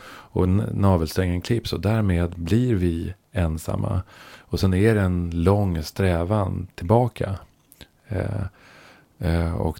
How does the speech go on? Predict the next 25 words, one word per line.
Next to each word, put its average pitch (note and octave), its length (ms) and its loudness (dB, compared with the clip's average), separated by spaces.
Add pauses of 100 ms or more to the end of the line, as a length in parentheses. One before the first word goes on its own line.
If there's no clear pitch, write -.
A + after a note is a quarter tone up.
det G#2+ 260 -8
här G2 200 2
ställer F2 260 -2
till A2+ 540 2
det F2 120 0
för D#2 240 -2
oss D#2+ 200 -4
en E2 140 -2
del D#2+ 400 -4
längs D#2+ 240 -2
med D#2 100 0
vägen F2 520 -4 (380)
på E2+ 100 2
olika D#2 300 -4
sätt. - 440 -8
Men F#2 80 -2
jag F#2 100 0
tror - 160 0
att - 80 -4
accept-, - 520 -6
att, - 140 -12 (260)
att - 180 -6
vi G2 100 0
accepterar C3+ 800 -2
ensamheten G2 920 -4